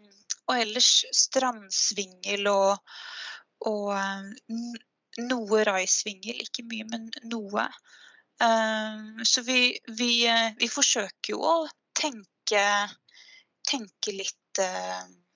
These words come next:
alternativt og litt, litt spennende, holdt jeg på å si, å tenke flere arter, eh, i, eh, i enga for å på en måte skape en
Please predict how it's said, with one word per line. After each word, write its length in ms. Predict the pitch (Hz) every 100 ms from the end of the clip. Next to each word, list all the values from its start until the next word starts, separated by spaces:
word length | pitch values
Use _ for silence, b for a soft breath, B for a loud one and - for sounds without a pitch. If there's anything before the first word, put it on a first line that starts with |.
| -
alternativt 960 | 190 - 262 285 285 - 302 - - -
og 80 | 208
litt, 140 | 196 _ - - - B B B B B
litt 220 | 214 -
spennende, 560 | - - 277 240 226 226
holdt 240 | 233 233
jeg 80 | 226
på 100 | 220
å 60 | 226
si, 140 | 240
å 80 | 226
tenke 420 | 269 220 - 196 190 190 196 196 B B B B B -
flere 600 | - 226 202 185 190 208 -
arter, 640 | 196 180 - - 202 196 208
eh, 680 | 208 202 196 196 196 196 196 202 - 208
i, 240 | 196 202
eh, 240 | 196 196 202 -
i 80 | 208 -
enga 300 | 190 185 202
for 240 | - 214
å 60 | 202
på 100 | 220
en 60 | 208
måte 240 | - -
skape 560 | - - 208 180 - 175
en 160 | 90